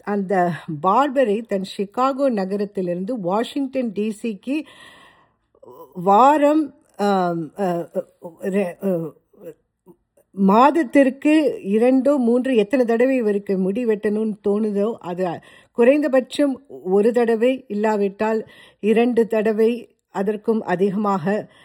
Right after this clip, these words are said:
அப்படின்னு சொல்லிட்டு எப்பப்ப, அ, குறைந்தபட்சம் ஒரு தடவை இல்லாட்டினா ரெண்டு தடவையாவது மாதத்திற்கு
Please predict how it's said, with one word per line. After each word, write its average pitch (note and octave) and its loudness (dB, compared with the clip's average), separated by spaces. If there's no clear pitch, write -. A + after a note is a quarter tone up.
அப்படின்னு G#3 0
சொல்லிட்டு G#3+ 0
எப்பப்ப, B3+ 2
அ, F#3 -2
குறைந்தபட்சம் C#4 0
ஒரு A3 2
தடவை B3 2
இல்லாட்டினா G3+ -2
ரெண்டு G3+ 0
தடவையாவது G#3 2
மாதத்திற்கு G3 -2